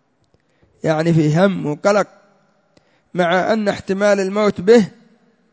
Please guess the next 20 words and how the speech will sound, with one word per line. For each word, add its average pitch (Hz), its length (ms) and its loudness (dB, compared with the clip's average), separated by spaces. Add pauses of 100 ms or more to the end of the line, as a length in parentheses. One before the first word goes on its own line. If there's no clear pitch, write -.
(460)
يسيرة، 180 580 -2 (480)
ربما 175 420 -4
عشرة 175 420 -2
في 170 100 -4
المية 170 560 -6
أو - 320 -8
خمسة 185 420 -4
في 170 60 -2
المية 175 440 -4
أو 185 100 -2
نحو 175 200 -4
ذلك، 180 420 0 (1080)
فكيف 220 440 6
بأمة 202 800 0 (1160)
قد 180 120 2
أوعدت 196 640 2
أنها 185 400 -2
تموت 180 400 -4
بعد 156 240 -6
ثلاث، 147 440 -8